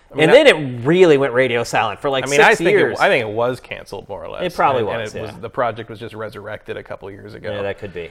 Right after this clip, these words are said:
Speaker 1: 'Cause it just seemed, from what they were saying last year, it felt like this was really early.
Speaker 2: Yeah.
Speaker 1: Um, so I would be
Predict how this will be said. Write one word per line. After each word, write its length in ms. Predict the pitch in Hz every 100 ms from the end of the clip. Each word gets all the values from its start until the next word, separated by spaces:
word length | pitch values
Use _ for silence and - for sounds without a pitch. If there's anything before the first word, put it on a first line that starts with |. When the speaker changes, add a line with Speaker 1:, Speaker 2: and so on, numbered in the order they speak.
| -
Speaker 1:
'Cause 120 | - 170
it 60 |
just 140 | 202 -
seemed, 400 | 202 175 156 151
from 100 | 175
what 140 | 185
they 80 | 180
were 120 | 151 139
saying 420 | 156 147 143 123
last 340 | 120 120 -
year, 240 | 123 120 113
it 120 | 104
felt 160 | 113 104
like 160 | 104
this 160 | 113 113
was 100 | 107
really 560 | 113 127 127 113 107
early. 480 | 98 101 98 - - _ -
Speaker 2:
Yeah. 260 | 104 95 -
Speaker 1:
Um, 400 | 107 107 101 101
so 100 | 120
I 160 | 127
would 160 | 131 120
be 320 | 113 110 104